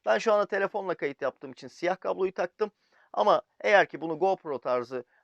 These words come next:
veya el kamerası veya işte omuz kamerası neyse artık yani herhangi bir kamera, yani işi kamera olan bir alette eğer ki kullanıyorsak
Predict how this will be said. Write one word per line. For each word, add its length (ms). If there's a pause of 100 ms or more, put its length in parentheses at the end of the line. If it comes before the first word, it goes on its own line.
veya 320
el 140
kamerası 500
veya 200
işte 340
omuz 300
kamerası 460
neyse 320
artık 300
yani 200
herhangi 360
bir 60
kamera, 400
yani 200
işi 200
kamera 380
olan 320
bir 160 (320)
alette 760
eğer 260
ki 80
kullanıyorsak 640